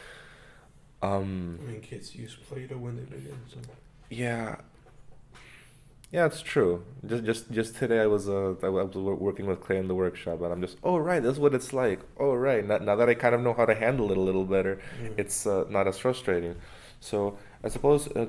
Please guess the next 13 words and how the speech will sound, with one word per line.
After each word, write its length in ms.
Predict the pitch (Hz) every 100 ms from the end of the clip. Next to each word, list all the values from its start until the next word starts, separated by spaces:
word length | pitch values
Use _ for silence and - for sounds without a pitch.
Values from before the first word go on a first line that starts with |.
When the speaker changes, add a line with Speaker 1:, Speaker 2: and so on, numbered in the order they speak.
| -
Speaker 1:
things 240 | 120 120
in 140 | 117 104
three 260 | 104 104
D 320 | 95 95 104 104
or 160 | 98
installations, 1120 | 90 95 - 92 82 90 - 107 110 104 - -
Speaker 2:
Mm. 440 | 120 113 107 92
Speaker 1:
that, 340 | 87 - - 95
that, 300 | 92 - 95
that 200 | 92 -
type 160 | 101 101
of 240 | 104 101 -
situation. 800 | - 107 110 113 113 120 117